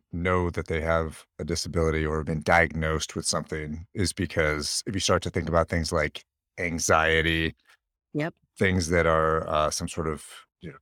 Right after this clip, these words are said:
Speaker 1: neurological or, or some sort of disorder or, you know, like, something that's, that's very co-, very, very common. And I think that people now know more than ever that they, that they <laughs> have something that is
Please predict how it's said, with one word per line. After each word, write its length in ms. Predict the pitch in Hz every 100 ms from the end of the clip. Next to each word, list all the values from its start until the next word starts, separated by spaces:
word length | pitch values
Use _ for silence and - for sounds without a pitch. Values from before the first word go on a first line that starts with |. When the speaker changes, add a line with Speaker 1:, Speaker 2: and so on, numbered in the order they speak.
| _
Speaker 1:
neurological 640 | 87 78 76 73 73 - 80
or, 400 | 76 76 78 - _ -
or 140 | - -
some 220 | - 147
sort 180 | 123 117
of 60 |
disorder 420 | 98 - 95 90 90
or, 400 | 85 80 76 85
you 120 | 80
know, 120 | 78 80
like, 200 | 78 -
something 260 | - 73
that's, 220 | 82 - -
that's 280 | - - - - _ _ _ _ _ _ -
very 280 | 113 113 101
co-, 140 | 120
very, 320 | 107 113 98
very 220 | 90 92
common. 400 | 87 90 85 85
And 100 | 82
I 60 | 80
think 160 | 87 80
that 80 |
people 280 | - 82 78
now 200 | 80 78
know 400 | 78 80 78 78 - _ -
more 180 | 87 80
than 120 | 78
ever 200 | 80 104
that 140 | 92
they, 380 | - 78 76 76 _ _ _ _ _ -
that 160 | 98
they 180 | 92 82
<laughs> 280 | - 214 175
have 180 | 147 120
something 440 | - 104 107 98 - - - -
that 120 | 90 82
is 300 | 82 -